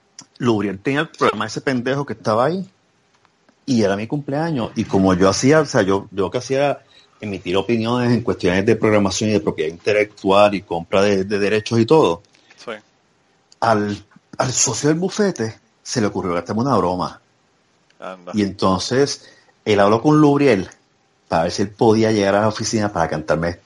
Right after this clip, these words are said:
Speaker 1: feliz cumpleaños.
Speaker 2: <laughs> Anda pa'l carajo.
Speaker 1: Porque el cabrón le dijo a él que yo era fanático de él y que tenía todos sus discos, los de él y los de Alejandro primero.
Speaker 2: Espérate, espérate, espérate. Entonces,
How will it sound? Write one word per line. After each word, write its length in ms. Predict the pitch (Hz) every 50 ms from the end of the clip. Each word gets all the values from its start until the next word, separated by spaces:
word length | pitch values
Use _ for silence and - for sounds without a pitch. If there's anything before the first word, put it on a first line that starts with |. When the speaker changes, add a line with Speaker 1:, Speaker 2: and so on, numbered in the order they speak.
| _ _ _
Speaker 1:
feliz 260 | _ - 80 80 78
cumpleaños. 760 | - - 98 87 - 98 87 78 73 73 76 73 71 69 62 - - _ _ _ _ _
Speaker 2:
<laughs> 720 | - 185 202 - - - - - - - - - - - -
Anda 320 | 143 123 113 110 107 104
pa'l 260 | - - 101 101 101 - _
carajo. 460 | - 104 98 95 90 92 92 92 95
Speaker 1:
Porque 220 | 135 113 98 120 123
el 80 | 110 -
cabrón 360 | 120 101 98 98 107 120 143
le 120 | 160 165
dijo 260 | 165 165 170 156 160
a 140 | 151 147 147
él 160 | 147 143 131
que 200 | - - 113 92
yo 120 | 85 92 95
era 160 | 110 123 117 - -
fanático 880 | - - - 127 117 104 98 104 101 101 101 104 110 107 - 110 104
de 140 | 104 104 104
él 180 | 107 113 - - -
y 80 | 120 -
que 160 | - 92 85
tenía 220 | - 98 104 104 -
todos 240 | 101 95 101 101 98
sus 240 | - 120 107 107
discos, 400 | 110 117 113 117 - - 107 - - -
los 220 | 110 104 98 95
de 220 | 101 95 92 104
él 180 | 156 214 277 - _ _ _ _ _ _ -
y 100 | 131 110
los 160 | 110 104 101
de 80 | 104 98
Alejandro 460 | 92 92 90 98 98 101 110 117 113
primero. 560 | 123 117 98 92 87 85 80 78 73 - - _ _ _ _ _ _ _ _ _ _ _ _ _ _ _ _ _ _
Speaker 2:
Espérate, 320 | _ 143 143 135 120 117
espérate, 280 | 107 120 117 113 104 110
espérate. 380 | 110 107 101 95 104 101 -
Entonces, 440 | 110 110 - 107 - - 175 170 -